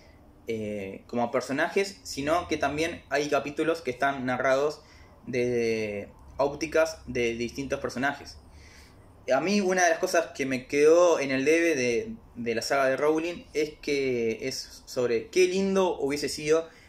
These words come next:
de que hubiesen capítulos, eh, contados desde la óptica de Ron o de Hermione. Esto en, en esta, en esta fanfic, en el, en Harry Potter y el Hacedor de Reyes, sí se logra. Hay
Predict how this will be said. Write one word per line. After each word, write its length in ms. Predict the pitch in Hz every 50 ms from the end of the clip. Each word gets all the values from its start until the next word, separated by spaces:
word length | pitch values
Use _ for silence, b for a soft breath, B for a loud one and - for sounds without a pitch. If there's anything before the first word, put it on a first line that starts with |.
| B B B B -
de 120 | 117 127
que 160 | - 131 127 120
hubiesen 460 | 113 123 131 139 139 - 143 139 127
capítulos, 680 | - 123 120 139 135 - 147 143 147 160 156 - - - - - - - - -
eh, 180 | - 117 110 110
contados 680 | - 120 123 123 131 156 156 156 151 165 170 170 - -
desde 380 | 123 127 131 127 127 127 123 117
la 180 | 117 117 127
óptica 360 | 139 139 - - 135 - 131 120
de 120 | 120 117
Ron 320 | - 131 139 143 147 147 - - -
o 100 | 120 120
de 100 | 117 110 -
Hermione. 680 | 127 120 127 135 147 147 156 160 165 185 220 - - B B B B B B B B B B B B - - - - _ - - - - b b b b b b b b
Esto 640 | - 165 175 175 - 175 175 165 156 151 143 135 127 -
en, 300 | 143 135 131 127 123 123 117
en 140 | 127 123 143
esta, 500 | 160 - - 143 135 127 123 117 110 -
en 180 | 120 120 123 139
esta 580 | 143 143 - - 123 117 117 113 110 110 110 -
fanfic, 420 | 147 147 147 - 143 - - - -
en 140 | - 113 113
el, 340 | 110 107 104 104 104 104 - -
en 280 | 113 107 107 107 - -
Harry 140 | 139 147
Potter 300 | - 147 143 - 135 113
y 60 | 113 117
el 60 | 113
Hacedor 260 | 113 - 131 135 135
de 80 | 131 131
Reyes, 380 | 139 151 151 - 160 160 - -
sí 240 | - - - 165 160
se 120 | - 147
logra. 540 | 139 147 156 165 165 170 185 208 202 B B B B B B B B - - - -
Hay 1120 | 143 151 156 156 156 151 147 143 139 135 131 127 123 120 117 113 110 104 101 98 92